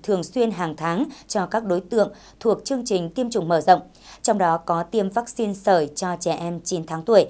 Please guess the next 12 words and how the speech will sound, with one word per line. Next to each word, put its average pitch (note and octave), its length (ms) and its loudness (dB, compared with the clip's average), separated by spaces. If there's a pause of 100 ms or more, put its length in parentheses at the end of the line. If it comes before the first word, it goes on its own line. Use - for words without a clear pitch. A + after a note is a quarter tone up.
(320)
và E3+ 240 0
vaccine A3+ 480 -2 (140)
sởi F3 400 4 (240)
rubella G#3 460 2 (260)
cho A#3 160 0
trẻ F3+ 220 -4
mười D#3+ 200 0
tám D#3 240 -4
tháng F3+ 160 -8
tuổi. G#3 180 6 (760)
Rà A#3+ 240 0
soát, C#4 260 -2